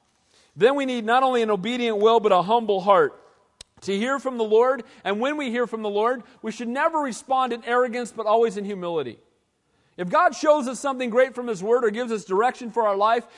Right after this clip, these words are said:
it's got nothing to do with us and everything to do with Him. Amen? And He alone should be glorified because God has given us clear direction. We don't walk around and go, "Yeah, you know, Lord's speaking to me." Let me just tell you.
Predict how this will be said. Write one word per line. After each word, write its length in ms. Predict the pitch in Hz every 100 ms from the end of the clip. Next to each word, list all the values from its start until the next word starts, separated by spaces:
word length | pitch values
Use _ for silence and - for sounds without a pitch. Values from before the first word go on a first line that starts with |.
| -
it's 160 | 240 208
got 160 | 285 262
nothing 400 | 302 349 311 285
to 80 |
do 160 | 254 269
with 140 | 247
us 240 | 262 277 254
and 80 | 226
everything 460 | 285 311 240 254
to 80 | 269
do 120 | 233
with 200 | 247 262
Him. 320 | 320 330 165 - _ _ -
Amen? 380 | 170 175 247 311 _ _ _ _ _
And 120 | 175 233
He 120 | 311
alone 340 | 294 302 320
should 160 | 233 262
be 100 | 226
glorified 720 | 202 196 160 - 160 123 104 _ _ _
because 320 | 170 226 165
God 240 | 160 226 220
has 160 | 170
given 240 | 170 208 196
us 120 | -
clear 200 | 208 196
direction. 460 | 190 208 202 -
We 40 | 240
don't 120 | 240
walk 200 | 220 208
around 120 | 226
and 80 | 220
go, 60 | 190
"Yeah, 180 | 202
you 100 | 202
know, 100 | 202
Lord's 280 | 160 196 196
speaking 300 | - 190 170
to 60 | 147
me." 200 | 147 110 _ _ _ _
Let 100 | 135
me 60 |
just 180 | 143 139
tell 180 | 156 135
you. 120 | 104